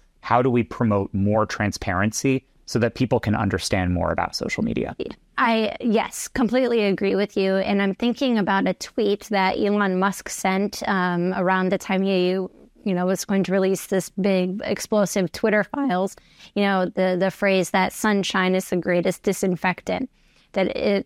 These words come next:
Speaker 2: that it would open up and everybody would see what was actually happening on the platform. But then actions speak a lot louder than words, where we have the A P I being completely closed. So it's transparency when convenient, but not transparency when it might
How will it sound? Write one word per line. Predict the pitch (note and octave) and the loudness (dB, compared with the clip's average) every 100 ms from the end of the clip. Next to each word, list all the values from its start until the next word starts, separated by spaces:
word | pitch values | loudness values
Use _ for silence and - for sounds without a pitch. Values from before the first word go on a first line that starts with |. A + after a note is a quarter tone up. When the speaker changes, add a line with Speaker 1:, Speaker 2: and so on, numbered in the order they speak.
| - | -2
Speaker 2:
that | G3 | 0
it | F#3 | 0
would | F#3+ | 0
open | - G3+ - F#3+ | 0 -2 0 0
up | F3+ F3 | 0 0
and | F3 | -2
everybody | E3+ F3+ F3 F3 | 0 0 2 0
would | E3+ | 0
see | - | 0
what | F#3 | 0
was | F3+ F3+ | 0 0
actually | F3+ - F3 | -2 -2 0
happening | E3+ E3 F3+ F#3 | 0 0 0 0
on | F3+ F3+ | 2 0
the | |
platform. | - F#3+ G3 G#3 G3+ G#3 G3+ | 0 -2 -2 -2 0 0 0
But | A3+ G#3 | -2 -2
then | G#3+ G#3+ G#3+ G#3+ - | -2 0 2 0 0
actions | G#3 - A#3 G#3 - | -4 -2 -2 -2 -2
speak | - G3+ | -2 0
a | |
lot | G3+ G3+ | 2 2
louder | - G3+ G3 G3+ | 4 2 2 2
than | G3+ G3+ | 0 2
words, | A#3 A3 F3 | 2 2 0
where | G3+ | 0
we | F3+ | 2
have | F#3+ F#3+ F3+ | 2 0 0
the | F#3+ | 0
A | - F#3+ | 0 -2
P | - F#3 | 0 0
I | F3+ | 2
being | F3 F3 F3+ | 2 0 0
completely | F#3 E3+ - F#3+ F#3+ F#3+ | -2 -4 -2 -2 0 -2
closed. | - G3+ F3 F#3 - - - _ _ _ | 0 -2 0 -6 -10 -18 -20 _ _ _
So | - - G#3 | -14 0 2
it's | G3 F3+ - | 2 -2 -4
transparency | A3+ G#3+ G3+ A#3 G#3+ G#3 - | 0 0 0 0 0 0 0
when | G3 G3 | 2 0
convenient, | F#3+ G3+ F#3 F#3 G3 G#3 A3+ - | 0 -2 0 0 2 0 0 -2
but | F#3+ F#3+ | 0 0
not | F#3 F#3+ | 0 -2
transparency | - G3 F#3 - F#3+ F3+ - G3 | 0 0 -2 -2 -2 -2 0 -2
when | F3+ F3+ | 0 0
it | F3 | 0
might | F3 F3 F3 | 0 2 0